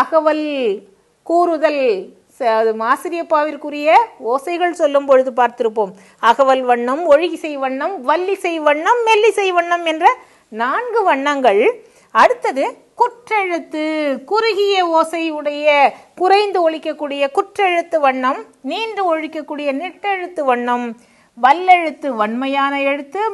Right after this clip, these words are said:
மெல்லெழுத்து, இடையெழுத்து வண்ணம். ஆக இந்த மாதிரி இருக்கக்கூடிய இந்த பதினான்கு வண்ணங்கள் இருக்கின்றனவா, இவை ஒன்றோடு ஒன்று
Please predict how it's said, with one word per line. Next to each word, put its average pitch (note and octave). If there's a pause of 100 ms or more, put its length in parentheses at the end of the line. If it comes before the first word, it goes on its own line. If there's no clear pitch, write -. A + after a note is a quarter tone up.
மெல்லெழுத்து, D4+ (160)
இடையெழுத்து F4
வண்ணம். C4+ (420)
ஆக G#3+ (160)
இந்த F#4+ (160)
மாதிரி G#4
இருக்கக்கூடிய D4 (800)
இந்த F#4+ (160)
பதினான்கு G#4+ (100)
வண்ணங்கள் A4+
இருக்கின்றனவா, G#4 (460)
இவை D4 (560)
ஒன்றோடு G4 (200)
ஒன்று F#4